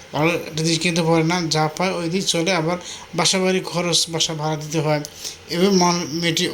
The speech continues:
চলতেছে, বর্তমানে খুব অসহায়ভাবে চলতেছে। তো মেয়েটি চাচ্ছে, "ভাই, আমার বয়স মাত্র ষোলো সতেরো বছর চলতেছে, আমার তো বিয়ের বয়স হয়ে গেছে গা।" তো আমি একজন ভালো, একজন মনের মানুষ চাইতেছি, যদি একজন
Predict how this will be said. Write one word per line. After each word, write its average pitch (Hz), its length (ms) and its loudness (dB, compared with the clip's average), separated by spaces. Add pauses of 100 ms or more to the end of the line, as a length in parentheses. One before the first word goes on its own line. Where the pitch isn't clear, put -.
চলতেছে, 170 400 0
বর্তমানে 165 400 -2
খুব 165 280 -6 (400)
অসহায়ভাবে 165 520 0
চলতেছে। 165 460 0 (500)
তো 180 120 2
মেয়েটি 180 320 2
চাচ্ছে, 165 360 0
"ভাই, 170 300 0
আমার 160 200 0
বয়স 160 300 0
মাত্র 160 420 0 (440)
ষোলো 165 220 2
সতেরো 165 240 2
বছর 165 200 2
চলতেছে, 180 440 0
আমার 160 200 0
তো 165 80 -2
বিয়ের 160 280 2
বয়স 165 200 2
হয়ে 170 100 2
গেছে 185 220 -2
গা।" 196 140 2 (420)
তো 208 140 2
আমি 190 280 4
একজন 175 440 -2 (220)
ভালো, 156 240 2
একজন 165 180 2
মনের 160 240 4
মানুষ 165 280 2
চাইতেছি, 160 420 -2
যদি 160 160 4
একজন 151 280 -2